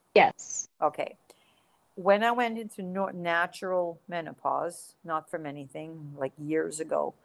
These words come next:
Speaker 2: I
Speaker 1: Mm-hmm.
Speaker 2: chose not to take any estrogen pills or I, thank
Speaker 1: Right.
Speaker 2: God,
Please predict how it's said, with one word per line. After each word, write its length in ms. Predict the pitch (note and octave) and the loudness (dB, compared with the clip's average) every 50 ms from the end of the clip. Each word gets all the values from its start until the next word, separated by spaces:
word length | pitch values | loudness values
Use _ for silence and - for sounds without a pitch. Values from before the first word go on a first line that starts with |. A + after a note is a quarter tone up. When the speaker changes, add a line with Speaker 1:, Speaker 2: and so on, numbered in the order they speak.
| _ _ _ _ - | _ _ _ _ 8
Speaker 2:
I 200 | E3 F3+ G3+ A3+ | 10 10 10 10
Speaker 1:
Mm-hmm. 200 | A3+ - - G3 G#3 | 6 4 2 4 6
Speaker 2:
chose 480 | G#3 G3+ G3 G3+ G#3 G3+ G3+ - - - _ _ _ _ _ _ _ _ _ _ _ - | 6 6 6 4 2 0 -2 -6 -10 -12 _ _ _ _ _ _ _ _ _ _ _ -10
not 420 | F#3+ F#3 F#3 G3+ G#3 G#3+ G#3 G#3 - | -6 -2 4 6 6 6 6 2 -8
to 80 | - G3 | -12 -10
take 380 | - - G3+ F3+ E3+ F3 - - | -4 0 0 0 -2 -4 -10 -6
any 540 | - F#3 F3 F3+ F3+ E3+ E3+ F3 F3 E3+ E3 _ _ _ _ _ _ _ _ _ _ _ _ - | -4 -4 -2 -2 -4 -6 -6 -6 -8 -10 -14 _ _ _ _ _ _ _ _ _ _ _ _ 4
estrogen 680 | F#3 F#3 E3 - - - F#3+ F3 D3+ E3+ E3+ F3 E3+ - | 4 4 4 2 -6 -6 -8 -6 -6 -8 -10 -10 -10 -6
pills 760 | - F#3+ F3 E3+ E3+ E3 E3 D#3+ D#3+ D#3+ D#3+ E3 E3 D#3+ | -2 0 0 2 2 4 4 2 2 0 -2 -6 -8 -6
or 280 | E3 D3+ C#3+ C#3+ C#3+ C#3+ _ _ _ _ - - - - | -4 -2 -2 -2 -4 -8 _ _ _ _ -20 -8 0 2
I, 220 | F3+ E3+ G3+ - - - | 4 4 4 2 -2 0
thank 80 | G3+ A3+ | 4 6
Speaker 1:
Right. 140 | G3+ F3 C3 | 6 6 6
Speaker 2:
God, 460 | - F3 F#3 B3+ D4 D3 - - - | 6 6 6 6 4 2 -2 -4 -14